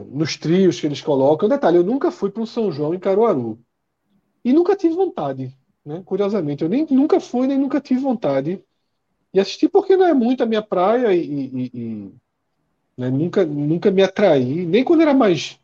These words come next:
mais jovem, apesar de ter alguns relatos de que lembrava Olinda e tal, mas eu nunca, nunca tive muita vontade, não. É, mas imagino que outras atrações estejam, né, em dias periféricos ou em, ou em palcos,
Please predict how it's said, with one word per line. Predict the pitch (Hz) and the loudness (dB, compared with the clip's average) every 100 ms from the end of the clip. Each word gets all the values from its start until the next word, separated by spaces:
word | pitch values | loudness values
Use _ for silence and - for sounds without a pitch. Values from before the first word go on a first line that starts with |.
| _ _ - | _ _ -6
mais | 156 147 | 0 0
jovem, | 123 127 143 160 156 | 2 2 2 0 -6
apesar | 139 160 165 | -2 0 0
de | 160 | 0
ter | 170 | 0
alguns | 151 160 | 0 0
relatos | 165 131 143 151 | -2 -2 -2 -4
de | 139 | -8
que | 131 143 | -8 -4
lembrava | 143 139 147 139 | -4 -2 0 0
Olinda | 135 127 156 170 135 | -2 -2 -4 -4 -6
e | |
tal, | - 135 147 175 _ _ _ _ _ _ _ | -4 -2 -2 -4 _ _ _ _ _ _ _
mas | 147 151 160 | -4 -2 0
eu | 180 | 0
nunca, | 170 185 220 202 151 139 | -2 -2 0 2 2 -2
nunca | 165 180 | -6 -6
tive | 208 180 180 | -6 -6 -6
muita | 175 175 | -6 -6
vontade, | 180 165 160 180 | -6 -2 -4 -2
não. | 147 107 104 _ _ _ _ _ _ _ _ _ _ _ _ | -4 -6 -10 _ _ _ _ _ _ _ _ _ _ _ _
É, | 120 120 110 107 101 98 80 - _ _ - | -6 -4 -4 -6 -8 -10 -14 -20 _ _ -2
mas | 214 208 | 2 2
imagino | 247 277 185 208 233 | 4 2 2 -2 2
que | 196 | 4
outras | 196 208 208 | 4 2 -4
atrações | 202 185 - 156 175 | -2 -4 -4 -4 -4
estejam, | 214 - 156 196 262 220 | -6 -2 0 0 0 -4
né, | 170 190 | -2 -2
em | 151 | -2
dias | 160 156 | -2 0
periféricos | 170 175 175 156 165 185 | 0 0 2 0 0 -4
ou | 180 | -2
em, | 202 190 160 | -2 -4 -6
ou | 147 165 | -4 -4
em | 160 | -4
palcos, | - 135 135 165 165 | 0 0 2 0 -2